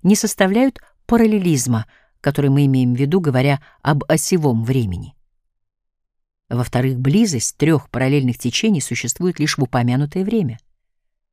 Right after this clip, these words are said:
Попытка провести эту параллель в последующие периоды и отразить их в синхронистических таблицах, охватывающих тысячелетия, становится по мере удаления от осевого времени всё более искусственной.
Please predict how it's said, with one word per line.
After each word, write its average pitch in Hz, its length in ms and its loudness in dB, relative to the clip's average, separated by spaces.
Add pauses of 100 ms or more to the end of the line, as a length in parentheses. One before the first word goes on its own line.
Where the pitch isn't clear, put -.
(240)
Попытка 147 400 0
провести 165 420 0
эту 160 160 0
параллель 151 420 2 (220)
в - 140 -20
последующие 160 680 0
периоды 175 460 2
и 151 40 4
отразить 143 460 0
их 143 140 -6 (240)
в - 120 -12
синхронистических - 1000 -2
таблицах, 147 580 -2
охватывающих 143 800 -2
тысячелетия, 165 680 -2 (340)
становится 170 640 0
по 196 140 0
мере 196 200 4
удаления 190 580 2
от - 260 -4
осевого 147 600 0
времени 180 400 0
всё - 200 -4
более 202 280 -2
искусственной. - 800 -10